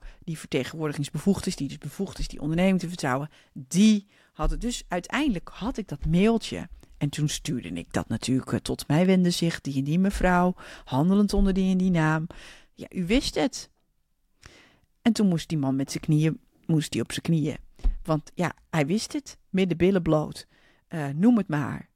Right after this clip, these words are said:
Hij wist het en hij heeft uiteindelijk alles betaald. Nou, hartstikke goed, eind goed, al goed.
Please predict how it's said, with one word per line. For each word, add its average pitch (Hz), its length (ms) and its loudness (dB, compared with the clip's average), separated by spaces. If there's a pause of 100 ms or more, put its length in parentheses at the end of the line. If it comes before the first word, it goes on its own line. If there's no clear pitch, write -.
Hij 214 200 2
wist 247 260 0
het - 240 -8
en 196 100 -2
hij 160 160 2
heeft 160 200 -2
uiteindelijk 147 680 0
alles 131 300 -6
betaald. - 580 -10
Nou, 156 240 -8
hartstikke - 480 -4
goed, 247 220 -4
eind 247 240 -4
goed, - 180 -12
al 254 200 2
goed. - 240 -14